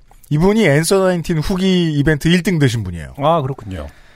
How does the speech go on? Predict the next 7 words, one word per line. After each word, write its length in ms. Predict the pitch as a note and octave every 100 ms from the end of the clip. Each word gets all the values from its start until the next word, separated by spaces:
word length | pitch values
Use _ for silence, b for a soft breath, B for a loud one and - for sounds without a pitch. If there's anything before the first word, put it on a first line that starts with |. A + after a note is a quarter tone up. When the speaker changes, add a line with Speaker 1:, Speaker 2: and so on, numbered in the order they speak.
| b b
Speaker 1:
앤서 300 | F3+ F#3 G#3
나인틴 360 | G3+ F#3+ G3+ F3+
일 180 | F3+
등 180 | F#3+ G#3+
당첨된 580 | G3 F3 D#3 F3 F3+ F3
이상민이라고 600 | C#3 E3 D#3 D3 C#3+ C3
합니다. 540 | B2+ B2 G#2+ D2 -